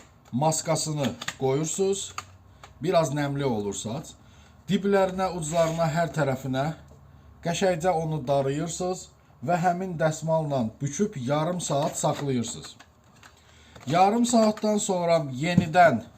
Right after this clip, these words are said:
şampunu ilə yuyursunuz və, ə, ondan sonra balzamından istifadə edirsiniz. Saçınız daha da yumşalsın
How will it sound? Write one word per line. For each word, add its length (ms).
şampunu 460
ilə 200
yuyursunuz 800
və, 200
ə, 40
ondan 500
sonra 420
balzamından 680
istifadə 500
edirsiniz. 420
Saçınız 680
daha 360
da 80
yumşalsın 840